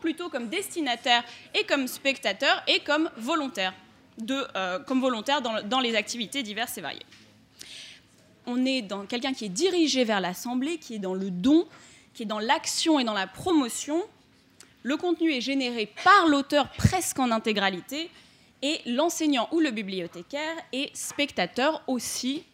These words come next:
de l'activité. Ce que je trouve intéressant, c'est de contraster ça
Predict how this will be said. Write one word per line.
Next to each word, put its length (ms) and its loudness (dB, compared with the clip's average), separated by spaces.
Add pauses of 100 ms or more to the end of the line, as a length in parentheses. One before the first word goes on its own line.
(100)
de 340 -4
l'activité. 640 -6 (1300)
Ce 80 -16
que 80 -2
je 60 -2
trouve 180 2
intéressant, 320 0
c'est 120 -8
de 60 -10
contraster 520 -6
ça 160 -4